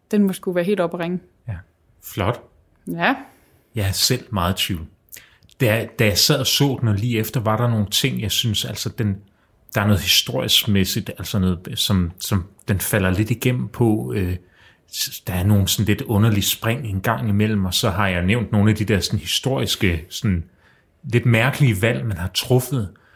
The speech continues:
Speaker 2: men jeg er jo meget enig i det, at når man er trådt ud af det, så virker det som film, der giver mening.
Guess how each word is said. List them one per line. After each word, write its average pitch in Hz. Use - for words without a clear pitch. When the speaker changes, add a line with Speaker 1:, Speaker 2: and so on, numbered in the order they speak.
Speaker 2:
men 104
jeg 92
er 92
jo 92
meget 117
enig 117
i 107
det, 107
at 107
når 98
man 87
er 87
trådt -
ud 180
af 107
det, 104
så -
virker 117
det 110
som -
film, -
der -
giver 92
mening. 87